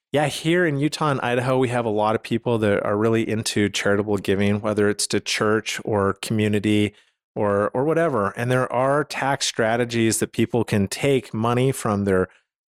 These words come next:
I R As and, uh, donate directly to those, um, qualified nonprofit, uh, organizations.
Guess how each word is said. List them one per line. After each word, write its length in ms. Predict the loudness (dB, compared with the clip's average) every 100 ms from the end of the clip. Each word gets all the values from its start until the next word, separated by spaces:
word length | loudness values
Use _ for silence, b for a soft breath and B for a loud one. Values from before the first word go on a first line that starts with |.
| -4
I 240 | 0 2
R 180 | 2 2
As 420 | 2 0 0 -4 -8 _ _ _ -4
and, 420 | 0 2 2 0
uh, 300 | -2 0 0 0
donate 380 | 0 2 2 0
directly 480 | 0 0 0 0 -2
to 180 | -2 -2
those, 420 | 0 0 0 -2
um, 400 | 0 0 0 -4 -14
qualified 500 | -4 0 0 0 -2
nonprofit, 760 | 0 0 0 0 0 0 0 -4 -2
uh, 300 | 0 0 -2 -2
organizations. 920 | -2 0 0 0 0 0 -2 -4 -6